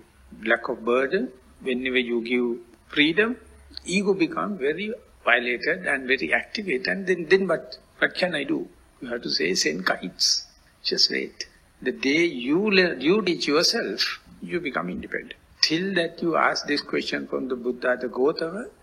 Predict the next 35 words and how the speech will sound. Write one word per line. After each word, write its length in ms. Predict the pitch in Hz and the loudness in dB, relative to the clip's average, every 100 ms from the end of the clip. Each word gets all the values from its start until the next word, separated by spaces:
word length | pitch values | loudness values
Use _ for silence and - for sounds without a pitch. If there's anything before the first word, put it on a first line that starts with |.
| - | -12
and 240 | - 139 123 | -6 -6 -2
wait 260 | 139 139 | -2 -2
for 140 | - 143 | -4 -4
the 120 | 123 | -4
Buddha 420 | 113 123 127 131 120 | -4 -4 -2 -2 -2
to 80 | 120 | -4
Maitri, 640 | 120 143 147 175 208 320 - - _ - | -2 -4 -4 0 0 0 -12 -20 _ -2
and 200 | 135 131 | -2 0
next 220 | 135 127 165 | -2 -2 0
Buddha, 360 | 170 165 214 285 - - _ - | 0 2 -2 -2 -10 -20 _ -4
and 160 | 131 127 | 0 2
the 60 | |
next 280 | 127 131 - | 2 0 0
Buddha, 340 | 170 170 226 285 - _ _ _ - | 0 0 -2 -4 -10 _ _ _ -2
asking, 380 | 131 143 - 165 | 2 2 2 0
asking, 420 | 147 151 - 165 | 2 2 0 -2
asking, 360 | 139 143 - 202 | 0 -2 -2 -2
because 380 | 160 175 151 156 | -2 -2 -4 -2
you 160 | 160 | -2
never 500 | 156 139 139 170 208 | 0 -2 0 0 0
give 220 | 196 156 | 2 2
up 320 | 139 165 - - - | 2 0 -8 -20 -8
ego. 340 | 160 147 117 90 - _ _ - | -4 -2 -4 -8 -10 _ _ -2
Whenever 400 | 135 165 180 196 | 0 2 0 2
ego 340 | 196 165 151 156 | 0 0 -2 0
is 220 | 139 - | -2 -2
being 220 | 135 120 | -2 -2
threatened, 580 | - 135 - 185 330 - _ _ _ | 4 2 4 -2 -2 -6 _ _ _
baseless, 580 | 131 143 - 196 226 - - - | 2 4 2 2 0 0 -8 0
it 220 | 185 - | 2 4
raises 220 | 220 - | 6 6
questions, 800 | - 147 - - - - - - - - - | 6 0 -2 -6 -2 2 2 -2 -12 -20 -6
very 240 | 135 175 220 | -2 2 2
smart 400 | - 151 139 - | 2 2 0 -2
questions, 580 | 104 - 87 - - | -2 -2 -6 -8 -8